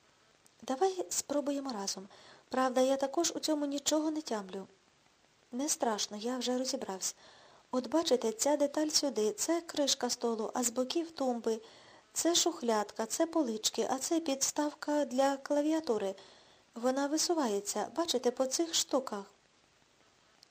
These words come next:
«Ну, давай тоді я тобі й допоможу. Керуй». За якихось дві години столик стояв посеред кімнати,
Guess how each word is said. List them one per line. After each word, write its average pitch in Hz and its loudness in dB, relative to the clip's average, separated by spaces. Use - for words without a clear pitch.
«Ну, 247 -4
давай 254 2
тоді 311 0
я 302 2
тобі 277 -4
й 294 -4
допоможу. 277 -2
Керуй». 202 -4
За 247 4
якихось 254 4
дві 240 2
години 233 0
столик 302 2
стояв 285 4
посеред 233 2
кімнати, 302 -2